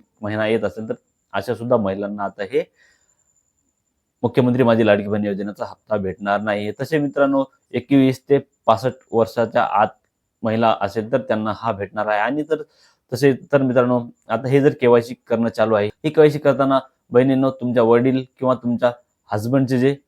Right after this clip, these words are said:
आधार कार्ड घेतलेले आहे, हे याच्यासाठी घेतलेलं आहे की हे तपासाय-, तपासण्यासाठी घेतलेलं आहे की तुमचे इन्कम अडीच लाखापेक्षा जास्त तर नाहीये, हे तुमच्या पती किंवा वडिलाच्या आधार कार्डावर त्यांना कळणार आहे. तर जर तुमचं जर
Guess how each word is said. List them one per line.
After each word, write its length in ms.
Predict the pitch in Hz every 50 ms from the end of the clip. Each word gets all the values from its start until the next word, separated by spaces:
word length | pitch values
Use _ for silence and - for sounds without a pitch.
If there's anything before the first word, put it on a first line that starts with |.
| _ _
आधार 280 | - 104 110 110 127 123
कार्ड 240 | 120 - 123 117 120
घेतलेले 360 | 95 101 95 101 117 113 113
आहे, 160 | 101 101 113
हे 160 | 117 113 139
याच्यासाठी 420 | 139 135 147 147 - 156 147 151 151
घेतलेलं 320 | 123 117 110 123 123 120
आहे 80 | 113 117
की 140 | 113 123 123
हे 80 | 131
तपासाय-, 480 | 120 - 117 120 123 113 123 113 117 113 _ _ _ _ _ _ _ _ _ _ -
तपासण्यासाठी 720 | 131 131 143 143 135 - - 165 165 151 147 143 - 151
घेतलेलं 300 | 120 107 101 113 117 110
आहे 100 | 104 107
की 100 | 113 123
तुमचे 360 | 123 _ 131 127 123 120 135 139
इन्कम 340 | 131 117 113 104 127 127 135 _ _ _ _ _ _ -
अडीच 280 | - 127 143 151 - 151
लाखापेक्षा 540 | 131 120 113 - 123 104 113 110 - - 123
जास्त 340 | 101 101 101 101 - _ -
तर 100 | 117 107
नाहीये, 380 | 110 107 110 113 113 110 107 110 _ _ _ -
हे 80 | 143
तुमच्या 380 | 131 123 131 131 120 131 127 123 - _ _ _ _ _ _ _ _
पती 280 | - 120 - - 135 127
किंवा 380 | 120 _ 127 123 123 127 135 131 _ _ _ _ _ _ -
वडिलाच्या 360 | 120 117 120 120 120 127 113
आधार 220 | 107 107 113 113
कार्डावर 460 | 110 - 110 107 107 107 107 113 120 117
त्यांना 380 | _ _ _ 117 113 120 127
कळणार 400 | 123 120 - 104 107 107 107 107 -
आहे. 280 | - 107 104 113 104 92
तर 380 | 87 _ _ _ _ - 156 156 151 _ _ _ - 127
जर 100 | 135 151
तुमचं 320 | 143 147 139 139 131 131 127
जर 120 | 135 135